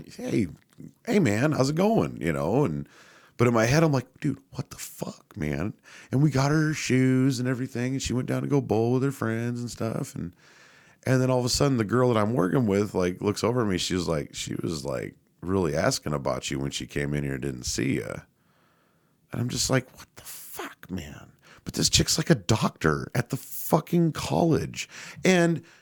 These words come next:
you know, I think that once she found out that I had a wife, it, everything was clear that, you know, but we had, we ended up having a really cool conversation. She's actually, like, a sports sociologist. And at first I was like, "Wow, that does not apply to me at all."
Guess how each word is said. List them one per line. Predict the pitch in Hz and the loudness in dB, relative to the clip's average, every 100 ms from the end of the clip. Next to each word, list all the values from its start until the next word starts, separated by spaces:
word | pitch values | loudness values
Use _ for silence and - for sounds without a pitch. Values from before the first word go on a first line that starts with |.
| _ | _
you | 147 | 2
know, | 151 151 143 | 4 4 4
I | 120 | 2
think | 135 180 165 | 2 2 2
that | 120 | 0
once | 113 117 117 | 4 4 4
she | - 113 | 4 4
found | - 101 98 90 | 4 2 4 4
out | 90 87 | 2 2
that | 82 | 0
I | 85 | 2
had | 92 87 | 2 2
a | 80 | 0
wife, | 78 82 85 90 - - | 2 2 2 -2 -8 -6
it, | 95 85 | -2 -2
everything | - 101 92 87 90 85 | 2 2 2 0 0 0
was | 80 71 - | -4 -4 -8
clear | - - 82 80 82 | -8 -4 -2 0 -2
that, | 73 65 | -4 -8
you | - 78 | -10 -10
know, | 65 - | -10 -12
but | 95 90 151 120 - | 2 6 6 4 0
we | 123 127 | -2 0
had, | 131 117 | 0 2
we | 147 208 | 2 4
ended | 143 | 2
up | 104 | 2
having | 107 95 | 2 2
a | |
really | 87 92 87 | 2 2 2
cool | - 85 | 0 -2
conversation. | 80 85 76 76 82 78 - | 0 -2 -2 -2 -2 -2 -4
She's | - 85 | -4 0
actually, | 107 - 127 | 0 2 2
like, | 104 95 | 2 2
a | 80 | 0
sports | - - 101 98 - | -2 0 0 0 0
sociologist. | 90 90 82 82 85 82 69 58 - - - - - | 0 0 0 0 0 -2 -6 -8 -8 -10 -18 -20 -4
And | 101 | -2
at | 92 | 2
first | 127 120 95 | 2 4 4
I | 101 | 4
was | 95 | 4
like, | 90 87 | 0 2
"Wow, | 95 85 | 2 4
that | 95 - _ - - 58 | 0 -2 _ -14 -14 -20
does | 78 82 76 | -4 -4 -2
not | 80 78 - | -2 -4 -6
apply | 92 - 82 73 | -10 -2 0 0
to | 69 | -2
me | 69 71 | -4 -8
at | - | 2
all." | 110 82 | 4 2